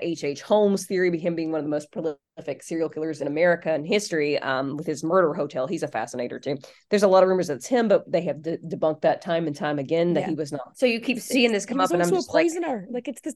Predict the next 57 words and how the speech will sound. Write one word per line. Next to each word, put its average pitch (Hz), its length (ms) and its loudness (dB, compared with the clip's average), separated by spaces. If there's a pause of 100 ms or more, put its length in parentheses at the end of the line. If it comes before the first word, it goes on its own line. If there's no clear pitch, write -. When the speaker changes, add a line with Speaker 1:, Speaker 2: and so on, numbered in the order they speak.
Speaker 2:
different 311 360 -6
M 285 180 0
O 311 160 -2
as 254 160 -6
well. 285 300 -4
Like, 247 200 -4
it's - 200 -8
Speaker 1:
He's 302 240 4
a 294 60 -2
different 339 260 0
M 269 100 4
O, 277 220 8
and 240 100 4
he 269 120 -2
was 254 140 0
not 254 380 -2
killing 254 300 4
for 220 140 -10
pleasure. 226 360 -2
He 214 160 -6
was 202 160 -6
killing 226 300 -2
to 190 100 -2
sell 208 320 0
the 190 80 0
skeletons 202 680 0
to 190 100 -4
make 185 160 2
money. 214 400 4
Speaker 2:
Mm-hmm. 247 60 -2 (600)
Speaker 1:
Terrifying 262 500 6
that 180 100 -2
that 185 160 4
was 180 100 0
a 151 60 -10
thing 180 240 -2
in 151 120 -2
American 156 320 -4
history 160 300 -4
at 143 60 -2
all, 147 240 2
but 147 200 -2
I 151 120 -4
mean, 156 160 -2
Speaker 2:
Yeah. - 120 -10
Speaker 1:
in, 156 160 -6 (160)
<laughs> - 160 -16
it's 202 460 0
just 220 160 -4
like, 185 240 2 (300)
"Hmm, 240 260 2
let's 196 220 0
dig 202 160 0
up 190 100 4
a 180 60 0
grave," 151 400 -2
or 143 180 -10